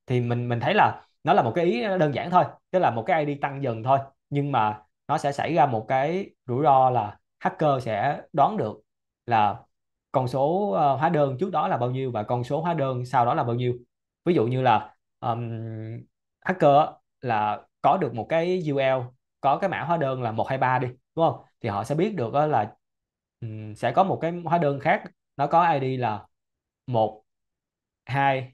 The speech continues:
hai hoặc là một hai bốn. Đó. Rồi,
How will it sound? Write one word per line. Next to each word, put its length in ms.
hai 440
hoặc 140
là 100
một 280
hai 140
bốn. 340
Đó. 280
Rồi, 220